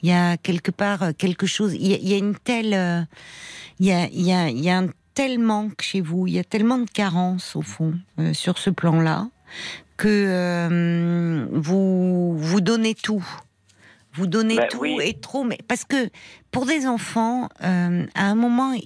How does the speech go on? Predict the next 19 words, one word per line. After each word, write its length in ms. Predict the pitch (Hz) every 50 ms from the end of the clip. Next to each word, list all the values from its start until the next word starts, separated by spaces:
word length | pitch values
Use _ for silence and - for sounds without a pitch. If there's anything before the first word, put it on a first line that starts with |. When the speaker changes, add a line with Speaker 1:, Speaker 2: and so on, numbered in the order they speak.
| -
Speaker 1:
ce 140 | - - - -
qui 240 | - - 202 220 220
est 40 | 214
aussi 340 | 208 202 - - - 226 208
structurant, 800 | - - - - 214 202 - - 190 185 160 190 190 208 233
c'est 240 | 226 - - - 180
de 320 | 170 165 180 180 175 175 175
savoir 460 | 160 - - 185 170 202 220 214 - _ -
que, 260 | 185 170 165 165 156 - - - - - - - - - - - _ - -
euh, 680 | 175 175 170 170 170 170 170 170 170 170 - - - - - - - _ _ _ _ _ _ - - - _ _ _ -
ils 240 | 220 202 196 196 175
sont 480 | 156 165 175 165 - - - 208 208 208
à 60 | 185
leur 180 | 170 170 -
place 340 | - - 208 214 214 208 175
d'enfants, 640 | 151 175 170 170 - - - 185 180 185 202 233 262 269
mais 240 | 233 196 180 175 165 - - -
que, 520 | - 190 185 180 180 175 170 170 170 170 156 - - - - - - - - - _ - 147
euh, 560 | 156 165 170 170 170 165 165 170 170 151 120